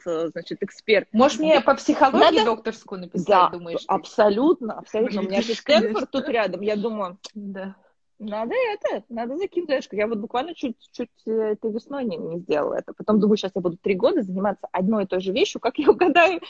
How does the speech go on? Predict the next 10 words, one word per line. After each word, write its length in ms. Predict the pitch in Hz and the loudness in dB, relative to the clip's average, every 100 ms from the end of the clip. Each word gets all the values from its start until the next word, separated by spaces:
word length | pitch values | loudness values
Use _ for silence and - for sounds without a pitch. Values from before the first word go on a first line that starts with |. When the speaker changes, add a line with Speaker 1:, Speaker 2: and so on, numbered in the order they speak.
| - | -8
Speaker 1:
Они 100 | - 277 | -4 0
же 120 | 381 | -2
мне 120 | - | -4
не 100 | 349 | -8
разрешат 500 | 381 339 359 - 311 | -4 -2 -2 0 0
так 140 | - - | 0 2
каждые 320 | 226 240 247 | 2 2 -2
три 160 | 294 | -2
недели 400 | 247 226 - 269 | -2 0 2 2
скакать. 480 | - - 220 - 143 | 2 0 -2 -2 -4